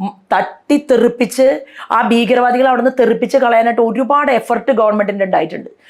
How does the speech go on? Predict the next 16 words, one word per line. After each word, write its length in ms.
മുന്നൂറ്റി 440
എഴുപതാം 480
വകുപ്പ് 520
ഞങ്ങളുടെ 360
കയ്യിലുണ്ട്, 400
ഞങ്ങൾക്ക് 340
എന്ത് 280
തോന്നിവാസവും 680
ആകാം 400
എന്ന് 140
കരുതിയിട്ട് 440
ഒരുപാട് 440
കാലം 300
അവിടെ, 220
അവിടെ 200
ചെല്ലുന്ന 340